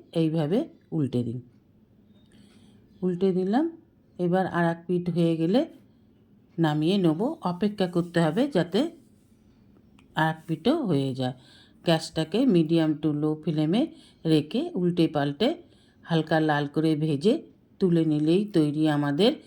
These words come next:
চিকেন অমলেট। আমি আপনাদের একটু কেটে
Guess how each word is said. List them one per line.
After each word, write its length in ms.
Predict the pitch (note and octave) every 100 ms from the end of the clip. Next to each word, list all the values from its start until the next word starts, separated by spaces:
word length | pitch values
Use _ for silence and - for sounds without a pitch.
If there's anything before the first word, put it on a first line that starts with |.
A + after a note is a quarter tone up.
| - _ _
চিকেন 460 | - D3+ - C#4 F4 - _
অমলেট। 460 | E3 B2 A#2+ A2 - - _ _ _ _ _ _ -
আমি 160 | G3 G3+ F#3
আপনাদের 420 | E3+ F3+ F3 B3 E4 -
একটু 200 | G#3 - G#3 G#3
কেটে 280 | G3 F#3